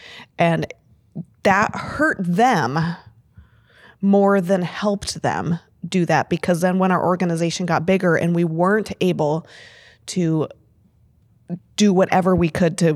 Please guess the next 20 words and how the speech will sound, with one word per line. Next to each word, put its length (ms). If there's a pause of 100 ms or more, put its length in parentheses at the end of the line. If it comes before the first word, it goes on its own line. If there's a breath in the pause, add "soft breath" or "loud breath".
to 120
call 260
customer 460
service, 580
to 440
help 260
them 140
with 140
their 420 (640 loud breath)
back 300
office 340
or 60
whatever 320
that 140
looked 180
like 160
for 160
them, 300 (380 loud breath)
then 460 (460)
it 260